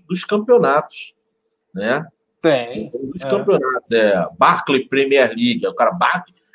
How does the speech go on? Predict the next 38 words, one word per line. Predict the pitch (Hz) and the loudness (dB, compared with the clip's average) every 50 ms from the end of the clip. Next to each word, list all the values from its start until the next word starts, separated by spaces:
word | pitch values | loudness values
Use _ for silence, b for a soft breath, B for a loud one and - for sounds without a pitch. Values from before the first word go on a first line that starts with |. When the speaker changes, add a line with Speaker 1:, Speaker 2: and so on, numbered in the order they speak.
| b | b
Speaker 1:
caramba, | - - - 131 135 127 117 - | -4 0 0 0 0 0 -4 -4
Premier | - 120 127 135 156 165 160 | -4 -6 -2 2 2 2 2
League, | 135 117 113 131 170 180 175 104 95 90 90 _ _ _ _ _ _ - | 2 0 -2 0 0 0 -2 -2 -6 -10 -10 _ _ _ _ _ _ -2
é, | 107 113 120 123 127 123 127 123 123 120 117 110 - - 92 87 87 - _ _ _ _ - | 2 4 6 6 6 6 6 6 6 4 2 2 2 2 2 0 -2 -4 _ _ _ _ -6
tem | 127 123 | -6 -6
aquele, | - - 143 143 139 131 117 104 98 92 | -4 -4 -4 -2 0 0 0 0 0 -2
da, | 92 90 - | -2 0 2
Speaker 2:
Tem | 180 196 | 4 4
Speaker 1:
da | 226 - 233 | 6 4 4
Speaker 2:
a, | 202 | 4
Speaker 1:
Liga. | - 285 190 | 2 0 -2
Speaker 2:
tem | - - | 0 0
a, | 233 196 170 147 127 117 | 2 2 2 2 0 -2
tem | 110 - 160 170 | -4 -6 -6 -4
a | 190 190 | -4 0
Carabao | - 214 214 214 202 202 214 214 214 | 0 2 4 4 4 2 0 0 0
Cup. | - 185 156 - - - _ _ _ _ _ _ _ _ _ _ _ _ _ _ _ _ _ _ _ _ _ _ _ _ - | -2 -4 -4 -4 -6 -16 _ _ _ _ _ _ _ _ _ _ _ _ _ _ _ _ _ _ _ _ _ _ _ _ -10
Speaker 1:
Aonde | - 202 330 370 320 226 160 131 | -6 -4 -2 -2 -2 -2 -4 -4
isso? | 113 - - - - _ _ _ _ _ _ _ - | -6 -8 -12 -16 -20 _ _ _ _ _ _ _ -4
Speaker 2:
Lá | 143 151 156 | 2 2 2
na | 156 185 | 4 2
Inglaterra. | 214 240 247 - 202 190 185 160 131 - - - _ _ _ _ _ _ - | 2 0 0 2 4 4 4 2 0 -4 -8 -16 _ _ _ _ _ _ -10
Speaker 1:
Inglaterra? | 107 107 104 101 - 135 165 185 147 107 - - _ _ _ _ _ - 147 151 147 - - | -6 -4 -4 -2 -2 -2 -2 -2 -4 -6 -10 -16 _ _ _ _ _ -8 -8 -6 -6 -4 0
Speaker 2:
Eu | 170 165 170 | 2 4 4
acho, | 190 185 - - - | 4 2 0 -2 0
eu | 165 180 180 165 165 | 2 2 2 0 -2
não | 170 175 160 | -4 -4 -4
tenho | 175 202 214 | -4 -4 -2
certeza | - 269 262 - 226 214 214 202 | -2 -2 -2 -2 -2 -4 -2 0
não, | 196 208 | 0 0
mas | 214 208 214 | 0 0 -2
a | 208 | 2
galera | 208 202 202 196 196 | 2 4 4 2 2
do | 175 165 | 0 -2
chat | - 180 180 185 - | 2 2 2 2 2
vai | 208 196 196 | 0 -2 -2
me | 202 | -2
confirmar. | 190 - 202 202 - 220 185 170 156 143 - B B | -4 -4 -6 -4 -4 -4 0 0 0 0 0 B B